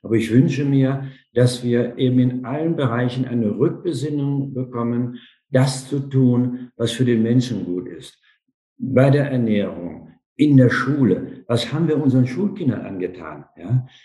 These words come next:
Ich habe ein, ein, ein Beispiel aus der Neurologie. Da haben die Neurologen gesagt, „Ach, unsere Ratten, die experimentellen Ratten, die sitzen immer so klein in Käfigen.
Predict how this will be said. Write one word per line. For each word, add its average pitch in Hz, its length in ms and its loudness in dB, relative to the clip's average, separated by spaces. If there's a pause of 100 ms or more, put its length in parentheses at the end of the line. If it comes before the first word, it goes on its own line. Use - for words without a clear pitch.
(120)
Ich 107 160 -2
habe 156 160 4
ein, 147 260 0
ein, 127 540 0 (300)
ein 131 180 6
Beispiel 135 880 0 (880)
aus 117 240 2
der 104 140 2
Neurologie. 135 1000 0
Da 117 120 -4
haben 131 80 2
die 131 100 2
Neurologen 131 1000 -4 (400)
gesagt, 120 400 2
„Ach, - 300 -10 (180)
unsere 123 340 4
Ratten, 143 600 -8
die 120 60 -2
experimentellen 117 580 -4
Ratten, 139 260 -2
die 127 60 4
sitzen 135 320 -4
immer 139 120 0
so 113 120 -4
klein 127 240 -6
in 139 100 -4
Käfigen. 143 540 -4